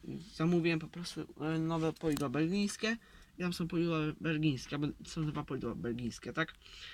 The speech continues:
Em, jest ogólnie, e, kar-, karmik na grid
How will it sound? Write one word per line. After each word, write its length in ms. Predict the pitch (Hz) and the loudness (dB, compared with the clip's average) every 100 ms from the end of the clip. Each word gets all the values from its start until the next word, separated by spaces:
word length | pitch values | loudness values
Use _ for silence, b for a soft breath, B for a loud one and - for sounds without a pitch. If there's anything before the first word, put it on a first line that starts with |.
| B B | B B
Em, 600 | - 151 151 156 160 160 165 B B - | 0 4 6 6 6 4 -2 B B -4
jest 180 | 160 - | -2 -2
ogólnie, 520 | 147 165 160 151 151 B B B - - - | 0 4 4 4 0 B B B -20 -20 -10
e, 320 | 131 131 131 - | -6 -2 -4 -2
kar-, 260 | 151 147 - - - - | 0 0 -2 -12 -20 -2
karmik 360 | 147 156 147 143 | 4 4 4 2
na 100 | 135 | 2
grid 400 | 147 190 - | 6 6 4